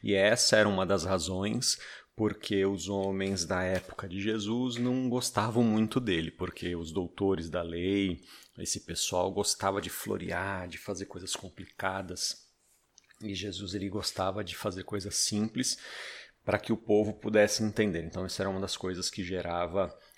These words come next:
um grande conflito. Então, vamos olhar aqui essa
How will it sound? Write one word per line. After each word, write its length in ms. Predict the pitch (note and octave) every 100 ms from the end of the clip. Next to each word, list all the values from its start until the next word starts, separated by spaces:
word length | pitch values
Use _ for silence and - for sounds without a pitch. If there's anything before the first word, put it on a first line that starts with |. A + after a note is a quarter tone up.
| -
um 360 | G2 F#2+ F2+
grande 440 | F2+ F#2+ G2 F#2+ G2+
conflito. 680 | - G#2 G2+ - - - - _ - -
Então, 160 | - F3+
vamos 420 | F#3 F#3 F3 A2
olhar 360 | A2 F#2+ G2 F2+
aqui 280 | - -
essa 560 | F2 F2 - F2 E2 -